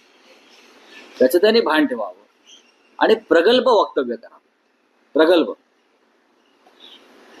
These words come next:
तुम्ही कोण आहात? तुम्ही भारतीय जनता पक्षाचे आश्रित आहात, लक्षात घ्या. जर तुम्ही तुमचा स्वतःचा पक्ष काढून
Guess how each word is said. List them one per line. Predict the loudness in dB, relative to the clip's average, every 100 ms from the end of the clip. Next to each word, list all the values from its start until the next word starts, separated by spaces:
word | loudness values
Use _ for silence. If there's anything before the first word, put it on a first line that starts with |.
| -20 -20 -20 -20 -20 -20 -20 -14 -2
तुम्ही | 0
कोण | 2 0 0
आहात? | -2 -6 -10 _ _ _ _ _ -10 -2
तुम्ही | 0 0
भारतीय | 0 -2 -2 0 2
जनता | 2 0 -2
पक्षाचे | -2 -4 -2 -2 -2 -4
आश्रित | -6 -4 0 0 0
आहात, | -4 -4
लक्षात | -4 -2 0 -2
घ्या. | -4 -20 _ _ _ _ _ _ _ _ _ _ _ _ _ -18 -2 2
जर | 2
तुम्ही | 2 -2 -2
तुमचा | -2 0 -2 -2
स्वतःचा | -2 -4 -2 -2 0
पक्ष | 0 0 0 0
काढून | 0 2 2 0